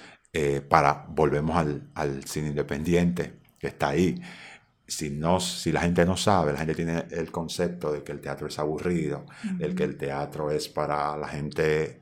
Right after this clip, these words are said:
Speaker 1: que tiene dinero, que para,
Speaker 2: Ujú.
Speaker 1: yo tengo que ir con la gala. Entonces, esto te va alejando.
Speaker 2: Claro.
Speaker 1: Tú no ves en todos los carteles, como en Argentina, que es una industria, el te-, o sea, el teatro es como el cine, digamos.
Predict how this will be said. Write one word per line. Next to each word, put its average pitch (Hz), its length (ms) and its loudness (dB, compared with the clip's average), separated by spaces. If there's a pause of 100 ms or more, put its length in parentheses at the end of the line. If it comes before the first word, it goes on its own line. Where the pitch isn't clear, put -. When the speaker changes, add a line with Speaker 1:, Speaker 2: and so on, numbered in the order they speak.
Speaker 1:
que 80 120 0
tiene 80 300 -2
dinero, 85 800 6
que - 80 -2
para, 71 320 2
Speaker 2:
Ujú. 67 80 -6
Speaker 1:
yo 76 140 -2
tengo 80 320 -2
que 82 100 2
ir 80 100 0
con 82 160 -2
la 80 120 6
gala. 82 440 6 (300)
Entonces, 104 300 2
esto 90 160 0
te 90 100 6
va 80 120 8
alejando. 78 640 2 (400)
Speaker 2:
Claro. 185 180 4
Speaker 1:
Tú 95 80 8
no 90 160 8
ves 90 260 10
en 85 120 2
todos 82 200 6
los 82 140 4
carteles, 85 500 4
como 76 220 0
en 73 80 0
Argentina, 76 580 2
que 73 100 2
es - 220 -6 (180)
una 80 200 2
industria, 80 520 4
el - 140 -6
te-, 78 120 0
o - 20 0
sea, 82 140 2
el 76 80 -2
teatro 98 520 10 (200)
es 165 100 6
como 80 220 6
el 71 80 4
cine, 73 340 4
digamos. 73 580 2